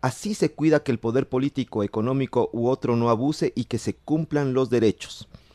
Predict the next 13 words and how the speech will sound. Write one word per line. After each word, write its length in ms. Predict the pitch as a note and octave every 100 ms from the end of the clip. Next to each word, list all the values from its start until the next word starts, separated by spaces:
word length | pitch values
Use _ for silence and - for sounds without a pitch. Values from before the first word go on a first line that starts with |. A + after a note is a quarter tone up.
| _ _ -
El 120 | G#2+
ideal 360 | G#2+ G2+ A2+ A#2+
de 80 |
justicia 560 | A2 G#2+ - D3+ - C#3
debe 180 | B2+ A#2
ser 200 | - C3
trasfondo 540 | B2 A2 - C#3+ C#3
de 120 | B2
cualquier 420 | - A2 - B2+ -
ámbito 400 | C3 C#3 C3+ A#2+
regulado. 540 | G#2 G#2+ G2 E2+ - - - - - - -
La 160 | B2+
ley, 320 | B2+ D3 A2+